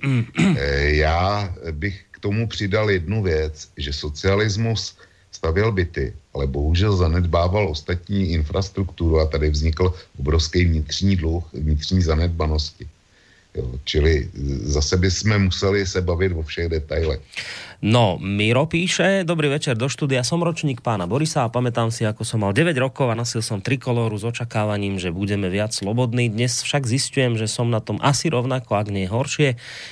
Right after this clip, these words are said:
Speaker 1: Keď chcem s niekým nesúhlasiť, cítim sa, ako by som spáchal vraždu. Prečo je podľa vás dnes doba, podľa mňa horšia,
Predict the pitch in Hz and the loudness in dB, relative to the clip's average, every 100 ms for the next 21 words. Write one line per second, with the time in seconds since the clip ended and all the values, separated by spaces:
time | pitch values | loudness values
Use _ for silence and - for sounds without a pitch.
0 | - - 160 - - 156 147 117 123 131 | -6 0 0 -2 0 0 0 0 0 0
1 | 127 - - 113 113 - 104 113 - 185 | -2 -6 -2 0 0 -4 -2 0 2 0
2 | 139 120 117 143 127 - 135 135 143 120 | 0 0 0 -2 -4 -4 -4 -2 -2 0
3 | 110 120 113 113 117 110 - 113 117 101 | -2 0 -2 -2 -2 -4 -2 -2 -2 -2
4 | 101 117 117 95 82 - - - - - | 2 2 2 -2 -10 -14 -20 -20 -20 -2
5 | 131 170 156 120 123 117 107 98 92 101 | 0 2 0 -2 -2 0 0 0 -2 -2
6 | 104 85 101 101 117 143 170 - _ - | -2 -2 -2 0 2 2 0 -8 _ -6
7 | 117 107 107 95 78 82 90 - - 127 | -2 0 -2 -2 -4 -2 -2 -2 0 0
8 | 127 | 0